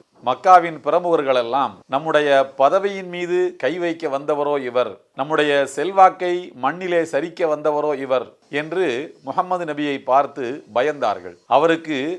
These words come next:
பின்பற்றக்கூடியவர்கள் அதிகமாகி பதவிகள் ஏதேனும் கிடைத்துவிட்டால் நாம் மக்கள் செல்வாக்கை இழந்து பரிதவிப்பான நிலைக்கு ஆளாகி விடுவோமோ என்கின்ற அச்சமும்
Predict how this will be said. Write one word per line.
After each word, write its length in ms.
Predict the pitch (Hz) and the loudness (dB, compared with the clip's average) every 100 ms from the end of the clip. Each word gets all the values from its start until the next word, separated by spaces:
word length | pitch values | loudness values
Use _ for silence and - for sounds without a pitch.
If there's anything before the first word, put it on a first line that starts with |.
| 170 _ _ | -10 _ _
பின்பற்றக்கூடியவர்கள் 960 | 160 185 220 220 208 190 185 185 180 170 | -12 -2 -2 0 -4 -2 -2 0 2 2
அதிகமாகி 540 | 151 190 196 170 165 180 - | 2 0 0 2 2 -4 -2
பதவிகள் 420 | 151 202 196 185 170 | -2 -2 -4 -4 -4
ஏதேனும் 340 | 165 175 180 156 | -4 -6 -8 -8
கிடைத்துவிட்டால் 720 | 147 160 160 131 107 156 131 98 _ 113 113 | -6 -4 -6 -10 -2 0 0 -4 _ -8 2
நாம் 240 | 151 202 180 | 4 4 2
மக்கள் 300 | 151 - 214 208 | -2 0 -4 -2
செல்வாக்கை 420 | 180 170 165 156 156 127 | -4 4 2 2 -10 -6
இழந்து 340 | 143 175 151 139 117 - _ | 0 0 0 -6 -6 -12 _
பரிதவிப்பான 720 | 139 165 208 202 185 196 190 185 | -2 0 0 0 0 0 0 -2
நிலைக்கு 300 | 165 170 165 131 | -4 -4 -2 2
ஆளாகி 280 | 160 170 156 | 6 6 4
விடுவோமோ 480 | 143 143 135 127 123 117 - 123 | -6 -6 -6 -4 -4 -6 -8 -12
என்கின்ற 360 | 131 127 120 113 107 104 _ 120 | -10 -14 -4 -2 -2 -4 _ -4
அச்சமும் 460 | 131 - - 170 | -2 -2 -4 -4